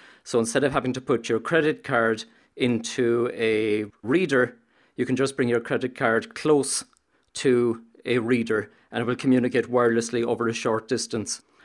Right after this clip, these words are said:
And many of the things in the Internet of Things would simply be able to communicate over the short distance. Moving up further, we can go to longer range and more sophisticated electronic systems. We call them embedded systems.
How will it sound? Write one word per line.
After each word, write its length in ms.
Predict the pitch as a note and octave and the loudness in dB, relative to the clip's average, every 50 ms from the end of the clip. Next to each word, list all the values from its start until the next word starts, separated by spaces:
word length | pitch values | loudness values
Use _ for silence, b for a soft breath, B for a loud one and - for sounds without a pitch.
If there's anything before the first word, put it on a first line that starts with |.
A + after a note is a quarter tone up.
| b b b | b b b
And 200 | - A2+ A#2 A#2+ | -4 -2 0 0
many 360 | B2 C#3+ D3 D#3 D#3+ D3+ D#3 | 2 2 2 4 4 2 2
of 320 | - C#3 C3+ B2+ B2 B2 - _ - | 2 2 2 2 0 -2 -8 _ -2
the 360 | B2 B2+ B2 B2 A#2 A#2+ A#2+ - - | 0 2 2 2 2 0 -4 -8 -12
things 680 | - - - F3+ F3 D#3 C3 B2 B2 B2+ A#2+ - - - _ - | -10 -2 2 4 4 6 4 4 4 2 0 -2 -8 -14 _ -6
in 140 | - B2+ A#2 | -4 -2 0
the 100 | C3+ C3+ | 2 4
Internet 380 | C3 B2+ - B2 A#2+ A#2+ A#2 - | 2 2 2 0 0 0 -2 -2
of 100 | A#2 - | -6 -6
Things 480 | - - C#3 A#2+ A#2 A#2 A2 - - B B B B B B - | -2 0 0 2 2 0 0 -2 -6 B B B B B B -6
would 100 | B2 - | -2 0
simply 280 | - D3 C3 - C3+ | 0 0 2 0 2
be 100 | B2+ C3+ | 2 4
able 160 | C3 B2 B2 | 2 2 0
to 60 | - - | -4 -6
communicate 720 | - C3+ C3 A#2+ C3 B2+ B2 A#2+ A#2+ - A#2+ A#2 A#2 - | -4 0 2 4 4 4 4 2 0 0 0 0 0 0
over 220 | - C3 A2+ A#2 | -2 -2 -2 0
the 120 | A#2 A#2 A2+ | -2 -2 -4
short 340 | - - B2 A2 A2 A2 - | -2 -2 -2 -2 -2 -2 -4
distance. 540 | A#2+ A2+ - - - A#2 A2+ A2+ - - - _ _ _ _ | -4 -4 -4 -4 -4 -4 -4 -4 -6 -10 -12 _ _ _ _
Moving 400 | - B2 C3+ D#3+ E3 C#3+ D3+ C3+ | -2 2 4 4 4 4 4 4
up 160 | C3 B2+ B2+ | 2 2 0
further, 500 | - - - F#3 G3 F#3 E3 E3 D#3+ E3 | -2 -2 0 2 2 2 2 2 2 2
we 200 | - - C#3+ C3+ | 0 0 -2 -2
can 220 | C3 - C3 B2 A#2 | 0 0 0 0 2
go 220 | C#3 C3+ C3 C3+ | 2 2 2 2
to 200 | C3 - - C3 | 0 0 -2 -2
longer 600 | G#2+ A2 A2 B2 C3 C#3+ C#3+ C#3+ C#3 D#3 C#3+ C3 | -2 0 2 4 4 6 4 4 4 4 4 2
range 600 | B2 A#2 B2+ A#2+ A#2+ A#2 A#2 A#2 A#2 A2+ - - - _ _ _ - | 2 2 2 2 2 2 0 0 0 -2 -4 -6 -8 _ _ _ -6
and 360 | - A#2+ B2 A#2+ A#2 G#2+ - A#2+ | -2 -2 0 0 -2 -2 -2 0
more 180 | A#2+ A#2+ A#2+ A#2 | 2 2 2 2
sophisticated 1120 | - - - A2+ - - C3+ - - - C#3 - - C#3+ B2 A#2 - - A2+ G#2+ - - _ _ _ _ _ - | 0 -4 -6 -8 -8 -8 -8 -8 -6 -6 -6 -2 0 0 0 0 0 -2 -4 -4 -6 -10 _ _ _ _ _ -2
electronic 580 | B2+ B2+ B2 B2 - - C#3+ C3 B2+ B2 B2 - | 0 0 0 0 -2 -2 0 2 2 2 0 -2
systems. 420 | - B2 A2+ - - A2+ A2 - | -2 -4 -4 -2 -4 -6 -4 -4
We 60 | C3+ | -4
call 200 | - C#3+ C#3 B2+ | -2 0 0 2
them 180 | B2 C3 C3 C3 | 2 0 0 0
embedded 580 | C#3 B2 A2+ A2+ - C3 C3 B2+ C3 B2+ - | 0 -2 0 0 2 0 2 2 0 -2 -2
systems. 560 | - - A#2 A2+ - - - A2 G#2 F#2+ - | -4 -6 -6 -6 -6 -6 -6 -6 -6 -8 -10